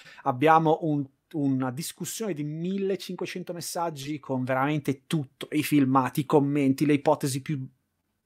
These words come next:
strampalate, quelle che sicuramente sono giuste, le mie, quindi,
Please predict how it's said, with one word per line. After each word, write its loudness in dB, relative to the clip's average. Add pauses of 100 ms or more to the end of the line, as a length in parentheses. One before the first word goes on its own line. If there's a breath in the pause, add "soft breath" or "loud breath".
(100)
strampalate, 0
quelle 2
che -12
sicuramente -6
sono -6
giuste, -8
le 0
mie, 0
quindi, -6